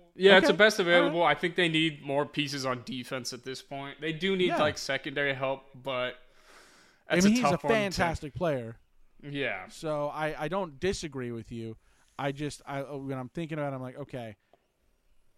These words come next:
Speaker 2: is it, do they need it on the line or do they need it on the, in the secondary more? But
Speaker 1: Yeah.
Speaker 2: that's where we differ, and that's fine. Because, I mean,
Speaker 1: Mm-hmm.
Speaker 2: both fantastic players. And obviously Myles Murphy at that pick is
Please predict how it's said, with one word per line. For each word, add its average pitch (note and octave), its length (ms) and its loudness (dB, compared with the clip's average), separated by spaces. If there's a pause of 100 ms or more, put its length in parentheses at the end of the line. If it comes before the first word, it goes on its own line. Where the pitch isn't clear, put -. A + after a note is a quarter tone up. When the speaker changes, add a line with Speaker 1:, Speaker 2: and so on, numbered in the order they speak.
(120)
Speaker 2:
is D3 200 -6
it, C#3 200 -14
do C#3+ 120 -8
they C#3+ 120 -6
need D#3+ 160 -6
it D#3 60 -4
on D3 100 -4
the B2+ 80 -8
line D3 440 0
or C#3+ 100 -6
do C3 100 -6
they B2+ 120 -4
need B2+ 200 -8
it B2 120 -12
on B2+ 180 -12
the, A2+ 140 -16
in B2+ 100 -14
the A2 60 -12
secondary A2+ 540 -4
more? F#2+ 340 -10 (540)
But A#2 180 0
Speaker 1:
Yeah. A2+ 120 -6 (220)
Speaker 2:
that's D3+ 260 -4
where D#3 120 -6
we D3+ 80 -2
differ, F3+ 260 -4
and D3 100 -8
that's C#3 160 -12
fine. D3 340 -14
Because, A#2+ 160 -12
I A#2+ 100 -8
mean, B2+ 120 -10
Speaker 1:
Mm-hmm. C#3 80 -8
Speaker 2:
both C3 340 -6
fantastic C3+ 560 -10
players. C3 220 -4
And C#3 80 -4
obviously D3+ 280 -2
Myles C3+ 300 -4
Murphy C3+ 400 -8
at C#3 180 -6 (120)
that B2 280 -4
pick F3 380 0
is E3+ 240 0